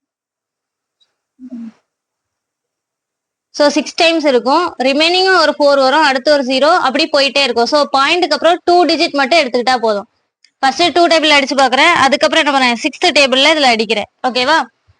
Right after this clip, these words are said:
ரிமைண்டர் வந்து எனக்கு ஃபோர் இருந்துச்சு. So, ஃபோர்ல இந்த சிக்ஸ் போகாது. So, அங்க ஜீரோ சேர்ப்பேன். அப்ப இந்த இடத்துல என்ன வைக்கணும்? பாயிண்ட் வைக்கணும். ஓகேவா? இப்ப எனக்கு வந்திருக்கிறது எப்படி இருக்கு? ரெண்டு நம்பர் முழு நம்பரா கிடைச்சிருக்கு, ஒரு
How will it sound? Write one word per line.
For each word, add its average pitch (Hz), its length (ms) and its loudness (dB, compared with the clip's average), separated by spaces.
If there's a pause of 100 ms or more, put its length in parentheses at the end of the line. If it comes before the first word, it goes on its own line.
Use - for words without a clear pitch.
(140)
ரிமைண்டர் 359 420 0
வந்து 349 140 -2
எனக்கு 330 220 -2
ஃபோர் 330 360 4
இருந்துச்சு. 294 420 -2 (540)
So, 330 140 -2
ஃபோர்ல 339 360 2
இந்த 330 100 -2
சிக்ஸ் 320 300 -6
போகாது. 294 360 4
So, 349 100 -2
அங்க 294 200 0 (260)
ஜீரோ 320 180 0 (100)
சேர்ப்பேன். 302 280 0
அப்ப 320 140 -2
இந்த 277 160 -2
இடத்துல 294 180 0
என்ன 285 160 0
வைக்கணும்? 226 340 -4
பாயிண்ட் 269 280 0
வைக்கணும். 220 400 -2
ஓகேவா? 254 260 0 (440)
இப்ப 311 180 -2
எனக்கு 349 200 0
வந்திருக்கிறது 359 520 0
எப்படி 302 200 -2
இருக்கு? 311 220 -2 (960)
ரெண்டு 359 240 0
நம்பர் 381 420 2
முழு 320 200 2 (120)
நம்பரா 302 340 2
கிடைச்சிருக்கு, 254 480 -2 (640)
ஒரு 359 160 2